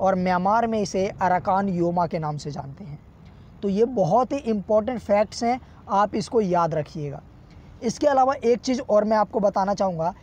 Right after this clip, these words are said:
कि हिमालय की उत्पत्ति की सबसे अच्छी व्याख्या जो है वो कोबर का भूसन्नति सिद्धांत करता है। ठीक है, कोबर ने भूसन्निधि सिद्धांत दिया था जो हिमालय की उत्पत्ति की सबसे बहुत ही अच्छी व्याख्या करता है।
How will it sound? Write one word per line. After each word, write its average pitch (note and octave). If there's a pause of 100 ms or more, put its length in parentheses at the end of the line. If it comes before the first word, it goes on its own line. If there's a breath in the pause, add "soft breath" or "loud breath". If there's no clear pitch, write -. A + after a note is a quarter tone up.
(300 loud breath)
कि A3+
हिमालय F#3+
की C#4+
उत्पत्ति A#3+
की A#3+
सबसे G#3
अच्छी -
व्याख्या G#3+
जो F3
है F3 (360 loud breath)
वो G#3+
कोबर A3
का A#3
भूसन्नति F#3+
सिद्धांत F#3+
करता D#3
है। C#3 (1300)
ठीक F3
है, G#3+ (440 loud breath)
कोबर G#3+
ने A#3+
भूसन्निधि G#3
सिद्धांत F#3+
दिया G3
था F#3 (340 loud breath)
जो F#3+
हिमालय F#3
की A#3+
उत्पत्ति G#3
की A3+
सबसे G#3
बहुत F3+
ही F#3+
अच्छी F#3
व्याख्या E3+
करता C#3+
है। C3